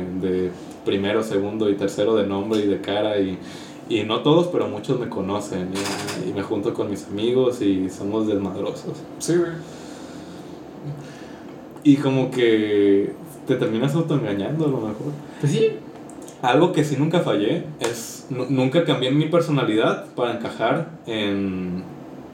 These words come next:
Speaker 1: en un grupo de personas. A lo mejor hice cosas que no eran correctas, pero a diferencia,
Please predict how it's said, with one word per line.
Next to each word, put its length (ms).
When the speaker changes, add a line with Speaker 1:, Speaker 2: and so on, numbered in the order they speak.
Speaker 1:
en 200
un 80
grupo 280
de 80
personas. 560
A 100
lo 120
mejor 320
hice 360
cosas 680
que 1000
no 160
eran 180
correctas, 720
pero 880
a 100
diferencia, 420